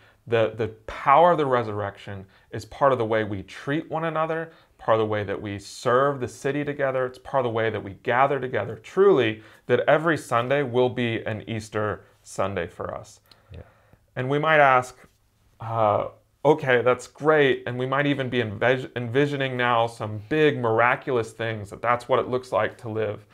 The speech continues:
Speaker 1: the power of the resurrection. Uh, but there's actually, there's three things that we think are very clear indicators of us, uh, living out the power of resurrection.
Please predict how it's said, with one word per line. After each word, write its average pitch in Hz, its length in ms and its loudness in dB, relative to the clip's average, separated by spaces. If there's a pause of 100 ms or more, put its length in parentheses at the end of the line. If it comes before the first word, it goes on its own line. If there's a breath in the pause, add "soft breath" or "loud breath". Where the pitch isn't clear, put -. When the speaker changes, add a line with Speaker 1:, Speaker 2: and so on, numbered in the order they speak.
(380 soft breath)
Speaker 1:
the 113 80 -4
power 110 300 4
of 104 80 0
the 104 80 -4
resurrection. 104 760 -2 (340 soft breath)
Uh, 113 200 6
but 127 180 0
there's 143 200 2
actually, 175 280 2
there's 131 240 0
three 165 260 0
things 110 440 -6
that 107 140 -8
we 123 120 -2
think 113 360 -6 (100)
are 104 100 0
very 131 400 2
clear 135 560 0
indicators 101 840 -6 (320 soft breath)
of 104 240 -6
us, 117 380 2 (140)
uh, 101 380 -2 (100)
living 123 340 0
out 101 220 -2
the 101 60 -6
power 104 320 2
of 95 80 -4
resurrection. 95 720 -10